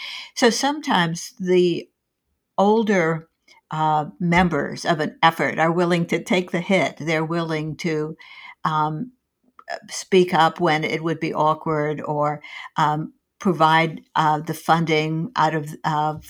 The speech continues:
their savings, things like that. So different, uh, age groups, uh, different career, um, paths allow a, a mix of activities, and that creates a stronger effort.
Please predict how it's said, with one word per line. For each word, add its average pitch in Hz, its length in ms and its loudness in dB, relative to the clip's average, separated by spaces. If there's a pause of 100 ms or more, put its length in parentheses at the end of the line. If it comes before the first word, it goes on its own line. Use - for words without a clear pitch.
(160)
their 170 160 4
savings, 165 640 0
things 202 240 2
like 156 200 -2
that. 160 180 4
So 185 200 0 (400)
different, 262 500 2 (1000)
uh, 170 280 4 (100)
age 214 320 4
groups, 202 400 -2 (400)
uh, 156 280 2
different 165 560 0
career, 185 680 4 (360)
um, 156 480 0 (120)
paths 180 500 4 (300)
allow 180 480 4 (480)
a, 175 220 4
a 180 100 6
mix 220 500 2
of 208 100 -2
activities, 190 640 -2
and 156 120 0
that 180 200 0
creates 147 360 -2
a - 60 -8
stronger - 640 -2
effort. - 440 -6